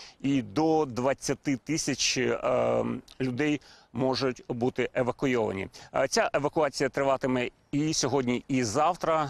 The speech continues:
тому що, е, на жаль, війна вихідних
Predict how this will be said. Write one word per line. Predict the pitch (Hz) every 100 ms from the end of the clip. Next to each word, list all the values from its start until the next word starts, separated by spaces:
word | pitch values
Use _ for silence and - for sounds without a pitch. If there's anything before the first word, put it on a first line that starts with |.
| 120 -
тому | 120 120
що, | 131 113 -
е, | 120 113
на | 110
жаль, | 120 131 143 - - - _ -
війна | 147 131 143 165 -
вихідних | 117 117 120 120 127 -